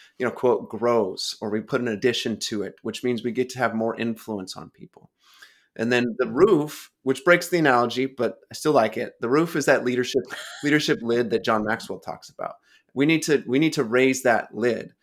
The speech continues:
Speaker 1: And the way you do that is, is through accountability, is through self-awareness and empowering other people. Then finally, in the leadership house, empowerment is the windows and doors. So these, these are the windows and doors that the people you're currently leading and influencing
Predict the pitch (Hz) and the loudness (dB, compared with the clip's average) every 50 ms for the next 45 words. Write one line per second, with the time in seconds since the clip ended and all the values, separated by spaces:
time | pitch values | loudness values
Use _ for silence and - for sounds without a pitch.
0 | _ _ _ - 117 120 117 117 110 127 135 135 120 120 120 101 110 123 127 131 | _ _ _ -2 -2 0 0 2 4 4 4 4 4 0 -4 -4 -2 -2 -2 0
1 | 131 117 110 107 104 - - 117 113 117 110 - - - - _ _ - 156 175 | 0 0 -2 -2 -4 -6 -6 -4 -4 -4 -4 -6 -10 -12 -16 _ _ 2 2 2
2 | 175 175 - - - 120 123 160 175 135 110 101 - - _ _ _ _ 110 - | 0 -4 -10 -12 -10 -4 0 0 0 0 0 -2 -6 -10 _ _ _ _ -6 -4
3 | 131 117 110 104 110 110 107 - 117 135 156 151 - - - 127 147 156 143 120 | -2 -2 0 -2 -2 -4 -4 0 0 0 0 0 -4 -6 -2 0 0 0 -2 -4
4 | - - 123 107 - - 101 101 104 101 98 98 - - 104 104 101 - - 101 | -4 -4 -4 -4 -4 -6 -10 -8 -6 -8 -8 -8 -10 -10 -10 -10 -10 -10 -8 -8
5 | 101 104 101 104 98 87 95 _ _ - - _ - - - _ _ _ _ _ | -8 -8 -8 -12 -16 _ -20 _ _ -20 -20 _ -18 -20 -20 _ _ _ _ _
6 | _ _ - 131 127 - 170 156 151 151 147 139 127 127 123 127 127 123 123 127 | _ _ -4 -4 0 4 4 4 4 4 2 2 2 2 2 0 0 0 -2 -4
7 | - - 120 110 107 - 110 104 - - 117 113 110 104 - - 107 - 110 104 | -4 -2 -4 -4 -4 -4 -10 -10 -4 -2 -2 -2 -2 -4 -6 -8 -10 -10 -8 -8
8 | 104 104 98 98 98 98 101 92 - - - - - - - _ _ - - - | -6 -6 -6 -8 -10 -12 -14 -14 -14 -16 -16 -18 -20 -20 -20 _ _ -20 -20 -20
9 | _ _ - 123 120 113 143 160 170 165 - - - 120 139 151 180 175 170 156 | _ _ -6 -6 -2 2 2 2 2 0 -4 -12 -4 -4 -2 -2 0 0 0 2
10 | 147 139 123 127 135 139 139 131 - 123 113 113 120 120 120 117 107 110 104 - | 2 2 2 4 4 4 4 2 2 -2 -2 0 0 0 0 0 -2 -4 -6 -8
11 | 110 - - 147 147 - 131 113 104 104 - - - 160 165 156 156 143 127 127 | -10 -8 -6 -8 -2 0 0 0 0 -4 -6 -2 0 0 0 0 -2 -2 0 0
12 | 127 123 123 113 110 110 117 143 170 175 - - 110 104 92 - - 107 110 135 | 0 0 0 -2 -2 -2 -2 -2 -4 -4 -6 -6 -6 -6 -10 -10 -10 -10 -12 -12
13 | 147 | -14